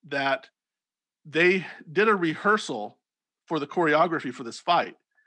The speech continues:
And Anthony Kiedis was the only one of, of this group of people who didn't show up to the,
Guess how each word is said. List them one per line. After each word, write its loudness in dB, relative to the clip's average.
And -8
Anthony 0
Kiedis -2
was -6
the -10
only 0
one 2
of, -2
of -6
this -6
group -8
of -14
people -8
who -8
didn't -8
show -4
up -4
to -6
the, -12